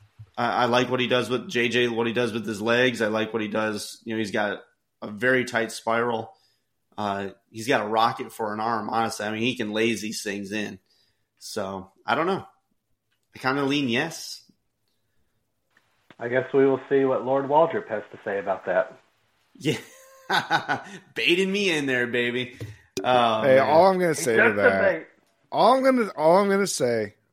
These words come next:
Speaker 3: is that J J is better than Jordan Travis, and pretty much anybody that comes out of F S U's program,
Speaker 1: <laughs>
Speaker 3: he'll be better than. Like, I, I swear, Jordan Travis, I don't think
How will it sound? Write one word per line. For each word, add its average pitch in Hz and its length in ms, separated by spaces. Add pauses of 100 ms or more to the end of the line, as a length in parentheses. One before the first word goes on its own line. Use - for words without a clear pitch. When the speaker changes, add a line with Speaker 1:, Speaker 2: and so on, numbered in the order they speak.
(180)
Speaker 3:
is 139 200
that 127 340 (200)
J 120 200
J 120 160 (140)
is 117 120
better 107 300
than 104 160
Jordan 98 300
Travis, 98 520
and 87 180 (200)
pretty 160 160
much 107 140
anybody 113 380
that 101 280
comes 113 280
out 117 200
of 101 160 (120)
F 110 180
S 110 220
U's 107 320
program, 104 640 (200)
Speaker 1:
<laughs> - 220
Speaker 3:
he'll 117 120
be 110 120
better 117 320
than. 92 260 (600)
Like, 110 260
I, 117 280
I 113 60
swear, 127 420 (400)
Jordan 156 300
Travis, 156 440
I 120 180
don't 139 240
think 135 260